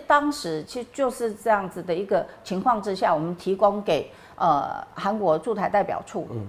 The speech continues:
Speaker 1: 我们希望他可以帮我们了解，因为你不能破坏我们，呃，我们潜舰国造。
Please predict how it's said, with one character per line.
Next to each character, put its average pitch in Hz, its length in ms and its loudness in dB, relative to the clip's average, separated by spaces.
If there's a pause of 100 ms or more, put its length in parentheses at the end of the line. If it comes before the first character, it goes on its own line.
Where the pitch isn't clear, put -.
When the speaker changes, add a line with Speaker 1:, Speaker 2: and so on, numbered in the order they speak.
Speaker 1:
我 214 120 4
们 240 120 4
希 269 200 -4
望 269 240 4
他 233 160 -2
可 233 180 -2
以 214 80 6
帮 226 160 4
我 196 60 2
们 165 160 -4
了 170 200 4
解， 147 240 -2
因 254 120 0
为 294 100 6
你 240 100 0
不 233 180 -2
能 196 140 0
破 233 160 4
坏 220 220 6
我 156 140 4
们， 127 200 -4 (360)
呃， 151 320 2 (120)
我 170 120 0
们 185 120 -2
潜 160 160 -6
舰 196 160 -2
国 175 160 -2
造。 175 240 -2